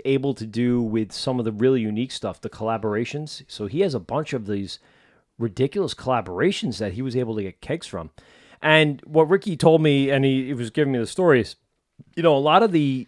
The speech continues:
uh, restaurant owners in Babylon don't really wanna sit with reps. They really don't. I, I, I know my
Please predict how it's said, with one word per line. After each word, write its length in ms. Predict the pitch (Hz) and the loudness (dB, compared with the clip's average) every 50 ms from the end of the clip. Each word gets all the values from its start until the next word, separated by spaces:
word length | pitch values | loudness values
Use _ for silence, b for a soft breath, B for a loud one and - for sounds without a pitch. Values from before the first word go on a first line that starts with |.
| _ - - | _ -6 -2
uh, 320 | 123 120 117 113 110 110 101 | 2 2 4 4 2 0 0
restaurant 400 | 113 127 127 - - 135 131 123 | -2 -4 -4 -2 -2 -2 -2 0
owners 260 | 123 127 123 117 101 95 | 0 0 0 0 -2 -4
in 260 | - 135 131 131 113 | -6 -6 -6 -6 -4
Babylon 680 | 90 104 101 107 107 117 120 123 123 139 147 147 139 _ _ _ _ B B B B B B B B B B B B _ _ | -4 -4 -4 -2 -2 -2 -2 -2 -4 -4 -6 -8 -12 _ _ _ _ B B B B B B B B B B B B _ _
don't 220 | - 143 165 180 180 | 0 2 2 2 0
really 180 | 185 175 165 | 0 0 2
wanna 180 | 151 147 139 123 | 0 0 -2 -2
sit 220 | - - 151 127 | -4 -6 -6 -6
with 180 | - 104 98 87 | -6 -8 -10 -8
reps. 460 | 95 85 - - - - - - - _ _ _ _ _ _ _ _ - | -10 -10 -12 -12 -12 -12 -12 -14 -14 _ _ _ _ _ _ _ _ -6
They 80 | 139 151 | -6 -2
really 240 | 156 208 208 190 170 | 0 2 2 4 4
don't. 260 | 190 160 117 90 - - | 4 2 0 -2 -6 -6
I, 140 | 127 135 - - | -6 -6 -6 -4
I, 360 | 110 131 156 - - 143 160 | -6 -6 -6 -4 -4 -2 0
I 20 | 170 | 2
know 180 | 180 175 170 | 4 2 2
my 480 | 156 139 135 135 139 143 143 143 135 | 2 2 0 0 2 2 0 0 -2